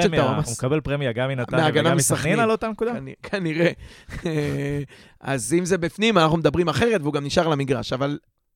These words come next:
Speaker 1: זה הכדורגל. התחלתי ואני אגיד שוב, כמו קונסטנטין, שנדבר עליו בהמשך, אה, יובל אשכנזי כבר כמה וכמה משחקים לא בהרכב. אז אתה לא יכול להיזרק להרכב ופתאום להיות, אה, פיט מאה אחוז.
Speaker 2: נכון.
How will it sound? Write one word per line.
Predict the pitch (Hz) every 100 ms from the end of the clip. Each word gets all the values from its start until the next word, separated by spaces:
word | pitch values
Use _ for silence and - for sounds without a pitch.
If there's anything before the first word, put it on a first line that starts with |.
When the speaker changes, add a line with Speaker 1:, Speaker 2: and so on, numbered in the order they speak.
| _
Speaker 1:
זה | 165 190
הכדורגל. | - 131 123 151 196 - _ - - _ _ _ 143
התחלתי | 190 190 180
ואני | 156 143
אגיד | 135 151
שוב, | - 123 - _ _ _ -
כמו | 170 214 220 202
קונסטנטין, | 151 - 127 117 185
שנדבר | - 107 117 165
עליו | 165 110
בהמשך, | 110 113 196 185 - _ _ _ -
אה, | 135 127 127 - _ _ _ _ -
יובל | 180 226
אשכנזי | 147 - 156 160
כבר | - 117 _
כמה | - 165 180
וכמה | 147 160 165
משחקים | 135 117 - 165
לא | 135
בהרכב. | 131 131 - 92 - _ _
אז | -
אתה | - -
לא |
יכול | 349 226
להיזרק | 202 151 120 151 196
להרכב | 156 - 175
ופתאום | 127 - _ - 151 151
להיות, | 147 151 -
אה, | 139
פיט | - 196 180
מאה | 160 143
אחוז. | 104 113
Speaker 2:
נכון. | - 107